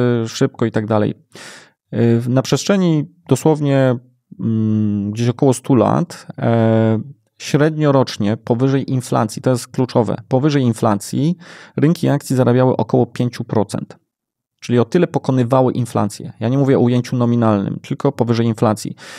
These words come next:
Większość, mm, lokat bankowych daje w ujęciu realnym, nie nominalnie, ale realnie, po uwzględnieniu, nałożeniu na to inflacji, ujemną stopę zwrotu. A więc w bardzo długim okresie. Oczywiście były rynki bardziej szczęśliwe, jak chociażby rynki amerykańskie, gdzie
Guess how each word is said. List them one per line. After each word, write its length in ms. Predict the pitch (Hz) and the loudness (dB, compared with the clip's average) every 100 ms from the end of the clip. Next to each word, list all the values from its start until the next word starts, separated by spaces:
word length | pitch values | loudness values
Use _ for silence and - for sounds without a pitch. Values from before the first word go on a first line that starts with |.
| - - _ _ - | -20 -20 _ _ -2
Większość, 600 | 127 131 135 123 - - _ _ _ - | 0 0 -2 -4 -8 -20 _ _ _ -6
mm, 460 | 120 117 113 110 113 | -2 0 0 2 2
lokat 260 | 117 117 | 4 2
bankowych 640 | 104 107 110 107 104 - _ - | 0 2 2 0 -2 -12 _ -8
daje 500 | 110 107 110 104 104 - | 0 2 4 2 0 -4
w 120 | 110 | -2
ujęciu 320 | 107 107 113 | 0 0 2
realnym, 460 | 113 107 104 110 127 | 4 4 2 2 2
nie 100 | 123 | 2
nominalnie, 460 | 110 107 104 101 | 2 2 0 0
ale 160 | 98 104 | 0 2
realnie, 480 | 117 120 107 110 113 | 2 2 2 0 -2
po 100 | 120 | -4
uwzględnieniu, 540 | 107 107 107 107 107 | 0 0 2 0 2
nałożeniu 360 | 107 107 113 107 | 2 2 0 0
na 80 | |
to 100 | 104 | 0
inflacji, 640 | 107 101 131 131 156 151 - - | -2 0 -2 -2 -2 -2 -6 -6
ujemną 380 | - 165 131 117 | 2 2 4 0
stopę 260 | - - | -2 -2
zwrotu. 380 | 113 107 107 101 - _ _ _ _ _ _ _ - | 0 0 -4 -6 -16 _ _ _ _ _ _ _ -6
A 100 | 120 | 0
więc 400 | 120 127 123 - 123 | 4 4 2 -2 -4
w 140 | 107 | -2
bardzo 300 | 107 147 131 | 2 2 2
długim 240 | 120 113 | 0 0
okresie. 260 | 110 110 123 | 0 -2 -2
Oczywiście 280 | - 175 151 | -2 -2 0
były 240 | 127 139 | 2 4
rynki 240 | 131 135 123 | 2 2 0
bardziej 300 | 117 117 113 | 0 0 -4
szczęśliwe, 380 | - 107 120 113 | -2 -2 0 0
jak 100 | - | 0
chociażby 340 | 117 110 113 | -4 0 2
rynki 220 | 120 117 | 2 2
amerykańskie, 560 | 143 160 170 165 - 113 | 2 2 2 -2 0 -2
gdzie 260 | 107 113 | 2 0